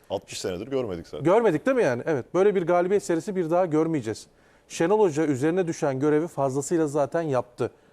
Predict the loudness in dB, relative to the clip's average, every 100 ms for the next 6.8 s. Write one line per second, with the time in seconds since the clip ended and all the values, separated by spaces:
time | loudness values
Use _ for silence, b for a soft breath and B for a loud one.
0 | b -4 -2 2 2 2 -2 -6 _ b
1 | b b -2 0 2 2 2 0 -2 -2
2 | -6 -8 -6 -2 0 2 2 4 4 2
3 | 2 2 0 0 0 0 0 2 0 0
4 | -2 0 0 0 0 2 0 0 -2 -2
5 | -2 -10 b b b b b b -4 0
6 | 2 4 4 2 -2 -2 0 0